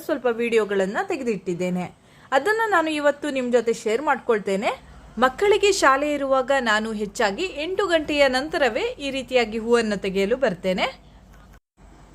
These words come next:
ಹೀಗೆ ಗಿಡದಿಂದ ಒಮ್ಮೆ ಹೂವನ್ನ ತೆಗೆದ ನಂತರ ಇದನ್ನ ನಾನು ನೀರಿನಲ್ಲಿ ಹಾಕಿಡ್ತೇನೆ. ಆದ್ರೆ ತುಂಬ ಹೊತ್ತು ಇದನ್ನ ನೀರಿನಲ್ಲಿ ಹಾಕಿಡುವುದಿಲ್ಲ, ಒಂದು ಹತ್ತರಿಂದ ಇಪ್ಪತ್ತು ನಿಮಿಷಗಳ ಕಾಲ ಮಾತ್ರ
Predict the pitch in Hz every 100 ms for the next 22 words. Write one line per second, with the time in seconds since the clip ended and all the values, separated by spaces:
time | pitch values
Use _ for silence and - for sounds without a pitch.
0 | - 330 392 415 359 302 302 330 339 349
1 | 311 302 302 262 240 240 247 247 220 208
2 | 214 214 339 453 226 247 370 277 247 320
3 | 330 277 262 247 233 240 247 233 226 202
4 | 190 190 233 226 185 208 523 - - -
5 | - 302 359 381 330 285 320 392 381 392
6 | 349 320 302 294 269 262 269 254 247 247
7 | 214 208 214 196 185 175 208 494 - -
8 | - 302 311 330 330 311 294 285 381 359
9 | 339 294 - 320 320 285 277 285 254 254
10 | 247 233 226 233 381 370